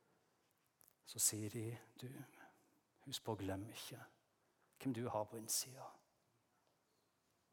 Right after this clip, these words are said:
Jeg elsker deg. La meg få vandre sammen med deg gjennom det.»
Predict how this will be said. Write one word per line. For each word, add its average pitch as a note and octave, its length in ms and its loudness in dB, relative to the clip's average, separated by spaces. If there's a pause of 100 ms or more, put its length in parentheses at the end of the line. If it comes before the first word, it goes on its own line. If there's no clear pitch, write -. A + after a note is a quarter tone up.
(640)
Jeg G#2 200 -6
elsker B2 400 6
deg. D3 200 -4 (1600)
La A#2 80 4
meg G#2+ 240 6
få A2+ 160 2
vandre G2 400 2
sammen F#2 500 2 (140)
med F#2+ 120 -4
deg G2 220 -4
gjennom C3 220 -12
det.» A2+ 120 -12